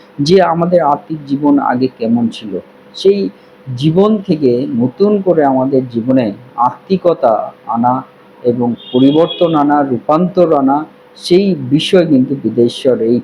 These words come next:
প্রাণ রক্ষা করতে চ-, আহ, করার বিষয় তিনি বলেছিলেন যে তিনি আমাদের প্রাণ রক্ষা করতে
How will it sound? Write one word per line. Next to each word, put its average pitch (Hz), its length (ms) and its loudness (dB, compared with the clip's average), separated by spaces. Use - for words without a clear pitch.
প্রাণ 110 220 0
রক্ষা 110 340 -2
করতে 104 440 -8
চ-, - 120 -18
আহ, 113 200 0
করার 123 360 2
বিষয় 117 400 2
তিনি 104 240 -6
বলেছিলেন 101 520 -4
যে 120 60 -8
তিনি 202 360 0
আমাদের 131 380 0
প্রাণ 127 240 0
রক্ষা 120 300 -2
করতে 107 360 -6